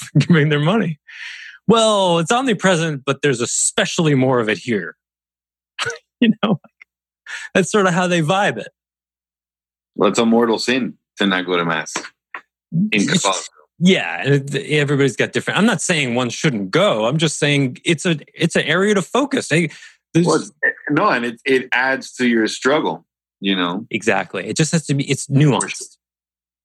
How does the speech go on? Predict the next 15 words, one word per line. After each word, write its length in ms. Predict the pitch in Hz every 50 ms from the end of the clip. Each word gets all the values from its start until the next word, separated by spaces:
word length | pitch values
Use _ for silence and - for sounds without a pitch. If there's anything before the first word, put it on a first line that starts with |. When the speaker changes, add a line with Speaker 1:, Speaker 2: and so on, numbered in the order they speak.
| _ _ _ _ -
Speaker 2:
I 60 | 98
mean, 360 | 107 123 127 123 123 120 - -
uh, 260 | 123 117 117 117 117 120
even, 340 | 135 135 139 156 143 135
like, 240 | 123 120 113 - -
uh, 40 | 113
and 400 | 113 110 110 110 110 101 110 113
you've 160 | 120 135 135 -
touched 220 | 147 127 - -
on 120 | 131 120
it 40 | 113
in 120 | 107 107 104
the 80 | 101
past 480 | 98 - 107 113 120 113 113 - - -
where, 480 | 101 101 101 98 98 95 95 95 -